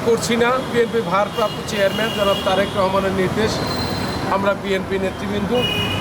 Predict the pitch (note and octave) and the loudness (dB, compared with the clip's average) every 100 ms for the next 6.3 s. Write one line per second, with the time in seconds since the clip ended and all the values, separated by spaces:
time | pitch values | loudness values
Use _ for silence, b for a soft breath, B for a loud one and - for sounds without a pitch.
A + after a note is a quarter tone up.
0 | - G3 F#3 F#3+ F#3 F#3+ E3 G3+ F3+ G#3 | 0 0 2 2 2 0 -2 -2 -2 0
1 | A#3 A#3 - - - A#3 A3 G3 G#3 G#3+ | 0 0 -2 -4 0 2 2 2 0 0
2 | F#3+ G3+ D#3+ E3+ E3+ E3 D3+ D#3 C3 A#2+ | 0 0 0 0 0 0 0 0 0 0
3 | B2+ - A3 A3 A#3 G#3+ F#3+ - - - | -2 0 0 2 0 2 -2 -6 -8 -4
4 | - - F#3+ G3+ G3+ G3+ G3+ G3 G3 F#3+ | -2 0 2 2 0 0 2 2 2 2
5 | F3 - - - - - A3+ - B3+ A#3 | 0 -2 -6 -6 -6 0 0 2 0 2
6 | A#3 G3 | 0 0